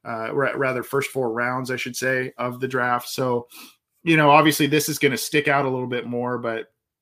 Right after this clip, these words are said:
there are some growing pains. Again, we're still in the early portions of camp, no preseason play as of yet.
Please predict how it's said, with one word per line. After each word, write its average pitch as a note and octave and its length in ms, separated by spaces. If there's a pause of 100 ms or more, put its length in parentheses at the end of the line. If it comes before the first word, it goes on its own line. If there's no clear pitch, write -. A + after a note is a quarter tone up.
(800)
there B2 160
are C#3+ 160
some D#3 200
growing B2+ 320
pains. C3 280
Again, A#2 300
we're G#2 100
still D3 240
in D#3+ 60
the E3+ 80
early D3+ 280
portions D3 420
of - 100
camp, B2 380 (340)
no A#2+ 180
preseason D#3 560
play C3+ 380
as A2+ 240
of A2+ 140
yet. G#2+ 300